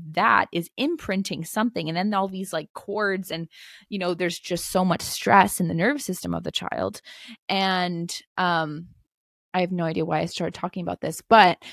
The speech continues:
it's just really, um, powerful. And, oh, I know why I was talking about it. Okay. So, um,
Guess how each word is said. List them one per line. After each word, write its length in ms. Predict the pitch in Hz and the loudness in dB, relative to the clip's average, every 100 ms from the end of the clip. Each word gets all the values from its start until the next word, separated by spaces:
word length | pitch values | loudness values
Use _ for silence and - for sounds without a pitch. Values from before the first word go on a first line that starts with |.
| - - - | -20 -20 0
it's 140 | 220 - | 0 2
just 180 | 262 | 0
really, 440 | 196 208 202 196 185 - _ _ _ | 4 6 8 6 2 -4 _ _ _
um, 380 | 220 220 190 - - - | 6 6 6 0 -10 0
powerful. 840 | 220 208 185 196 - 180 160 165 - - _ | 8 10 10 4 2 4 4 0 -8 -20 _
And, 460 | 196 190 185 170 165 - | 2 4 4 2 4 8
oh, 180 | 262 | 10
I 60 | 185 | 8
know 100 | 196 | 4
why 140 | 170 | 4
I 40 | 160 | 2
was 100 | 151 | 0
talking 160 | 156 | -4
about 120 | 151 - | -4 -8
it. 380 | - - _ | -14 -20 _
Okay. 180 | 214 175 | -2 -2
So, 540 | - - 233 214 190 - _ _ _ | -4 2 6 6 4 0 _ _ _
um, 560 | 214 208 185 170 165 | 8 8 6 2 -8